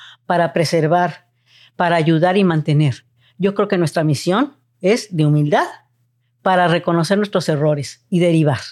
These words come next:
No te quedes con tu paciente si no puedes ayudarlo, que tenemos que mantener un órgano, una vida, ¿verdad? Y preservar la salud. Yo creo que así debe ser.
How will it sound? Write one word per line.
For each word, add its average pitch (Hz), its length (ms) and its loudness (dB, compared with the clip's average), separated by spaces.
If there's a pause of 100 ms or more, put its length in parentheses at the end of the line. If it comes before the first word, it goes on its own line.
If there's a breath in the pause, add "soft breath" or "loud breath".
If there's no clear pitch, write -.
(340)
No 190 180 0
te 202 120 -2
quedes 196 200 0
con 180 140 -2
tu 165 100 -8
paciente 180 540 -4 (120)
si - 220 -2
no 165 380 -2
puedes 175 280 -2
ayudarlo, 151 580 -4 (420 loud breath)
que 185 140 0
tenemos 196 420 0
que 196 100 -2
mantener 185 500 2
un 175 160 4
órgano, 170 500 0 (120)
una 180 260 2
vida, 156 380 -2 (200)
¿verdad? 170 360 -2
Y 226 100 0
preservar 151 520 -4
la 160 80 -4
salud. - 240 -14 (580)
Yo 156 260 -2
creo 156 320 -12
que - 100 -16
así - 160 -16
debe - 260 -20
ser. - 140 -20